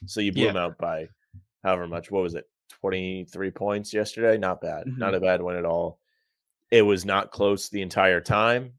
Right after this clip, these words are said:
Speaker 1: They came out, foot on the gas, did not take it off, which is fantastic. A nice stress-free game.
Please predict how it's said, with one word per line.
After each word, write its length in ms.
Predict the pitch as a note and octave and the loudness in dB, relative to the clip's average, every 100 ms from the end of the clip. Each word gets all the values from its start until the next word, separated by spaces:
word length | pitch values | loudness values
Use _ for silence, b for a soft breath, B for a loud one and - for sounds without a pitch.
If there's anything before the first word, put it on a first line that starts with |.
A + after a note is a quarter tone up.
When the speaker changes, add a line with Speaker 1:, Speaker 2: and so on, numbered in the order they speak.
| _ _ _ _ _ | _ _ _ _ _
Speaker 1:
They 420 | G#2+ G2 F#2+ F#2 - _ _ _ - | 4 6 4 0 -6 _ _ _ -4
came 240 | A#2+ G#2+ | 0 4
out, 320 | G#2 G#2 - - | 4 4 2 -2
foot 160 | A2+ | 0
on 60 | G2+ | 2
the 60 | G2 | 0
gas, 400 | F2+ F#2+ F#2+ - | 2 4 4 0
did 120 | F#2+ | -6
not 240 | F#2 E2+ _ _ | -4 -4 _ _
take 180 | A2 F#2 | -6 -2
it 80 | F#2 | 0
off, 380 | F#2 A2+ - _ _ _ b b G2 | 0 0 -4 _ _ _ b b -8
which 180 | G#2+ G2+ | -6 -4
is 160 | F#2+ - | -6 -6
fantastic. 720 | G2+ F#2+ F2 F#2+ G2 - G2+ | -4 -4 2 4 4 0 -6
A 40 | |
nice 240 | F#2 F#2 F#2 | -2 -2 -2
stress-free 680 | - G2+ G2+ - - G2+ G2 | -8 -4 -4 -4 -8 -8 -6
game. 420 | G2 G2+ G#2 | -4 -4 -4